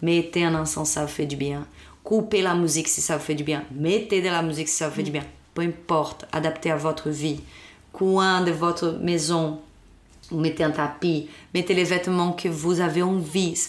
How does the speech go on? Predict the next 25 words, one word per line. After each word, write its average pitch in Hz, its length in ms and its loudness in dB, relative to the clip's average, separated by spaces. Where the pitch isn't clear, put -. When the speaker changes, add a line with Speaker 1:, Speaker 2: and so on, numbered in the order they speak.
Speaker 1:
Vous 175 100 -2
n'avez 170 180 2
pas 170 320 -4
besoin 165 260 0
de 160 60 -2
faire 160 160 -4
du 156 80 -2
yoga 160 240 0
en 156 40 -2
leggings. 151 760 -2
Moi, 160 140 0
je 233 60 4
fais 220 140 4
en 202 60 2
Speaker 2:
Mm. 208 60 4
Speaker 1:
pyjama 165 360 -2
souvent. 147 400 -6
Donc 165 180 -2
voilà, 170 280 -2
vous 175 100 -6
adaptez. 170 460 -6
Vous 170 80 -4
adaptez, 165 480 0
vous 175 100 -6
pratiquez. - 520 -10